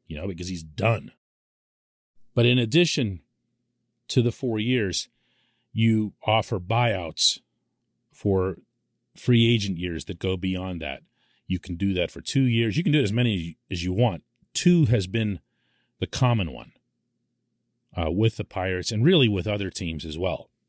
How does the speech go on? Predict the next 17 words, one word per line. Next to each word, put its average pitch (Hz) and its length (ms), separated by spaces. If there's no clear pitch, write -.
So - 160
you 110 140
sign 170 320
him 170 140
for 151 120
the 131 80
four 131 280
years. 110 280
The 85 80
four 120 240
years 113 280
are 90 80
guaranteed, 95 580
that 92 160
years 160 480
after 143 360
that 90 300